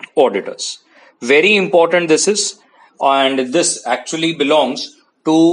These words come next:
your specific chapter, which is specifically audit and auditors, right? जो आपका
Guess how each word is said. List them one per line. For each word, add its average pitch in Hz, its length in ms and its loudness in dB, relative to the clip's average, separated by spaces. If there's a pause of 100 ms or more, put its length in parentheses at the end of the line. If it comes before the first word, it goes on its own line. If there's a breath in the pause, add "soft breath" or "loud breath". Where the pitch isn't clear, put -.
(360)
your 135 480 2
specific - 800 -2
chapter, 135 420 0 (540 loud breath)
which 143 200 0
is 160 140 2
specifically 165 600 0
audit 143 440 0
and 143 200 0 (140)
auditors, 110 420 -2 (360)
right? 120 380 0 (600 soft breath)
जो 131 140 2
आपका 156 720 0